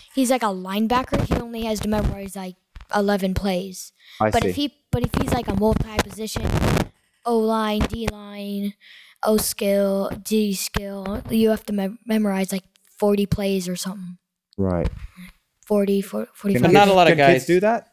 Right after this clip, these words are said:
Speaker 3: But not a lot of guys m-, play that many positions.
Speaker 2: I see. Yeah.
Speaker 3: Usually you'll, you, usually you're either skill or line, and a lot of guys only play one side of the ball anyway.
Speaker 2: Right,
Speaker 3: So
Speaker 2: right.
Speaker 3: it's rare. But yeah, absolutely. I mean, you could learn if you practice it, you know.
Speaker 2: Yeah.
Speaker 3: Once you, once they go through it, it just becomes second nature. But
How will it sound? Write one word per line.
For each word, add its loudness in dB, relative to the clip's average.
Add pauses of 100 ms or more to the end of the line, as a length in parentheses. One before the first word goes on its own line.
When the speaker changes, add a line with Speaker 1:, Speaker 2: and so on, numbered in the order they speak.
Speaker 3:
But 2
not 6
a 6
lot 6
of 0
guys 4
m-, -6
play 4
that 2
many -2
positions. -8
Speaker 2:
I 2
see. -6
Yeah. 6
Speaker 3:
Usually 4
you'll, 6
you, 2
usually 4
you're 4
either 2
skill 2
or 4
line, 2 (380)
and 4
a 6
lot 6
of 4
guys 2
only -4
play -6
one -2
side 2
of -4
the -2
ball 0
anyway. -4
Speaker 2:
Right, -14
Speaker 3:
So 2
Speaker 2:
right. 2
Speaker 3:
it's 0
rare. 4
But 2 (400)
yeah, 6
absolutely. 2
I 0
mean, -2
you 0
could 2
learn 6
if -2
you -14
practice -4
it, -10
you -6
know. 4
Speaker 2:
Yeah. 6
Speaker 3:
Once 2
you, -2
once 0
they 2
go 4
through 2
it, 2
it 0
just -8
becomes -2
second 0
nature. 0
But 0